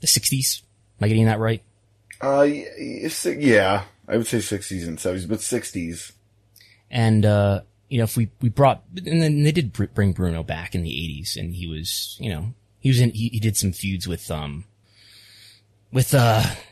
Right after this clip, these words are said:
Speaker 1: Randy Savage, I think. My, my,
Speaker 2: Yeah,
Speaker 1: my
Speaker 2: he worked
Speaker 1: point is,
Speaker 2: Macho Man, yeah.
Speaker 1: Yeah, my, my point is, I don't think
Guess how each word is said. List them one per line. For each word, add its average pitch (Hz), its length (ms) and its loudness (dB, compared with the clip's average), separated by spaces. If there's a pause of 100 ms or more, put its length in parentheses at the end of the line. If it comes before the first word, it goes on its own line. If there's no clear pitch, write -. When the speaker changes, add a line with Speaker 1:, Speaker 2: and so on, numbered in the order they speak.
(180)
Speaker 1:
Randy 113 220 -2
Savage, 120 460 -2
I 139 40 0
think. - 380 -6 (300)
My, - 180 -4
my, 160 120 4
Speaker 2:
Yeah, 110 60 6
Speaker 1:
my 147 60 8
Speaker 2:
he 104 60 6
worked 107 100 6
Speaker 1:
point 165 180 6
is, 98 40 6
Speaker 2:
Macho 87 240 0
Man, 78 220 -6
yeah. 82 160 -6 (480)
Speaker 1:
Yeah, 139 180 -10
my, 123 120 -10
my 139 140 2
point 175 300 4
is, 107 260 2 (560)
I 135 60 -2
don't 185 180 0
think 143 260 0